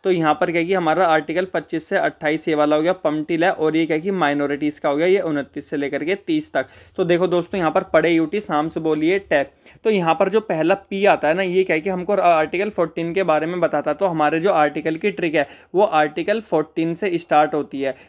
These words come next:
तो यहाँ पर जो हमारा आर्टिकल ट्वेल्व है, तो यहाँ पर क्या है कि जैसे बारह से स्टार्ट होता है, तो ये हमको स्टेट की डेफिनेशन देता है।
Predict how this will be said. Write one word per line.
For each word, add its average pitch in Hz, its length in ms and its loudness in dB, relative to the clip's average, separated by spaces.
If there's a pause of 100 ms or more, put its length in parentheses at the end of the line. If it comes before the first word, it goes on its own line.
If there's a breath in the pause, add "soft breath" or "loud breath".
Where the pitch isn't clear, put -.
तो 196 60 0
यहाँ 165 180 2
पर 175 140 0
जो 185 80 0
हमारा 170 220 2
आर्टिकल 160 500 2
ट्वेल्व 170 460 2
है, 156 120 4
तो 180 140 -4
यहाँ 156 180 -2
पर 170 160 -2
क्या 156 80 -2
है 165 60 -2
कि 190 60 -2
जैसे 180 240 -4
बारह 151 320 2
से 170 180 -2
स्टार्ट 165 300 0
होता 156 160 -2
है, 180 40 -2
तो 196 140 -2
ये 202 120 2
हमको 165 320 -4
स्टेट 160 420 -4
की 208 160 -6
डेफिनेशन 156 640 -2
देता 139 280 0
है। 131 100 -2